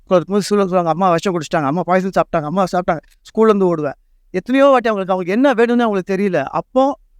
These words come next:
அவங்களுக்கு பைபிள் பத்தி தெரிஞ்சு, ஜீசஸை பத்தி தெரிஞ்சு, ஜீசஸை பத்தி அவங்க ஏத்துக்கிட்டு, அவங்க ஜீசஸை பத்தி,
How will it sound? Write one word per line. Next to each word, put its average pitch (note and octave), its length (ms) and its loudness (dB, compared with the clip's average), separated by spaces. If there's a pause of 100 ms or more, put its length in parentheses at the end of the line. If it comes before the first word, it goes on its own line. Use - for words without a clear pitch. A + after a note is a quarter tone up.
(240)
அவங்களுக்கு G3 420 2 (220)
பைபிள் G3+ 300 4
பத்தி F3 340 -2
தெரிஞ்சு, F3+ 240 -2
ஜீசஸை E3+ 260 -4
பத்தி D#3+ 340 -2
தெரிஞ்சு, F3+ 260 0
ஜீசஸை F#3 220 -2
பத்தி D#3 240 -4
அவங்க D#3 280 2
ஏத்துக்கிட்டு, G3 420 -2
அவங்க G3 300 0
ஜீசஸை F#3 360 -2
பத்தி, E3 260 -4